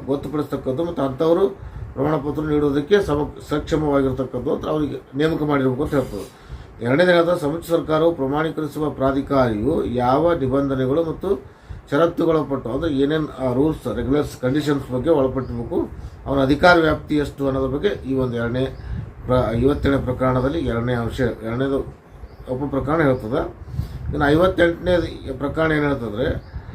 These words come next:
ಪ್ರಮಾಣೀಕರಣದ ಕಾರ್ಯವಿಧಾನ, ಅಂದ್ರೆ ಯಾವ ಥರ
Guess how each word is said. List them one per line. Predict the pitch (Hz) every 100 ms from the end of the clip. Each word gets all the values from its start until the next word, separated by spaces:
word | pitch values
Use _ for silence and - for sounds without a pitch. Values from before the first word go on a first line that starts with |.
| - - - -
ಪ್ರಮಾಣೀಕರಣದ | 135 139 175 185 196 196 - 165 165 170 170 190 - -
ಕಾರ್ಯವಿಧಾನ, | 151 170 170 143 123 107
ಅಂದ್ರೆ | 98 - 131 170 185 139
ಯಾವ | 147 160
ಥರ | 170